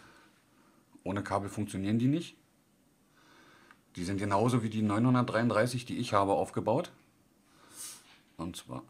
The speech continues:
also die sind jetzt für sechsundsechzig zu haben und die für hundertvierundzwanzig. Also die kann ich euch echt nur empfehlen. Ich hab die weißen.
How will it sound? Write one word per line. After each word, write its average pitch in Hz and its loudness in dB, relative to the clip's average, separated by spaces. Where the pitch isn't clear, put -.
also 82 -14
die 95 -8
sind 101 -6
jetzt 95 -6
für 90 -10
sechsundsechzig 113 -6
zu 139 -2
haben 131 2
und 104 -6
die 98 -6
für 90 -2
hundertvierundzwanzig. 87 -4
Also - -6
die 117 0
kann 135 6
ich 123 4
euch 107 -4
echt - -2
nur 120 4
empfehlen. 110 0
Ich 87 -4
hab 104 -2
die 98 -6
weißen. 123 2